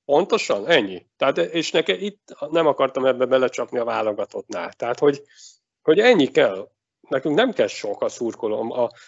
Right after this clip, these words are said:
magyar ékorunk szurkolók nem kell sok. Hát én annak idején voltam sok olyan meccsen, amikor zakó volt, és, és ugyanúgy ment a taps és a himnusz éneklés.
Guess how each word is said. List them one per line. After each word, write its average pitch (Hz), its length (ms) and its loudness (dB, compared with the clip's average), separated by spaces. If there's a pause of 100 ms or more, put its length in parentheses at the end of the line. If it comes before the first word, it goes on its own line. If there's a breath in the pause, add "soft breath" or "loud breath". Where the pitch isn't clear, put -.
(160 soft breath)
magyar 135 300 4
ékorunk 143 360 4
szurkolók 139 560 0
nem 104 200 -2
kell 101 160 0
sok. - 300 -6
Hát 117 180 -2
én 127 160 4 (1000 soft breath)
annak 165 280 8
idején 139 240 6
voltam 165 300 0
sok - 240 -4
olyan 104 200 2
meccsen, 107 300 -4
amikor 107 240 -8
zakó 113 380 0
volt, 127 300 2
és, 135 280 -4
és 139 180 -2
ugyanúgy 113 320 2
ment 107 240 0
a 110 40 -4
taps - 340 -4
és - 160 -6
a 107 40 -2
himnusz 101 400 -2
éneklés. 101 680 -6